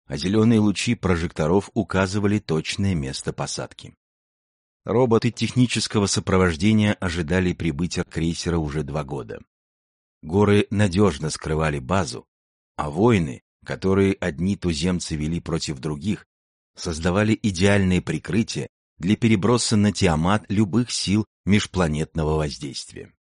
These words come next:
Чёрный Эну всегда был противником новых веяний и, как представитель старой школы колонизации,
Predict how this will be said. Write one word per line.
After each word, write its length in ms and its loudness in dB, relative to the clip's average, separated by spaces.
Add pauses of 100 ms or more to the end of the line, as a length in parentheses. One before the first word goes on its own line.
(360)
Чёрный 560 0
Эну 400 2 (340)
всегда 420 0
был 140 2
противником 840 2
новых 560 0
веяний 600 0 (320)
и, 80 -4
как 240 -2
представитель 720 -2
старой 460 -2
школы 460 -2
колонизации, 880 -6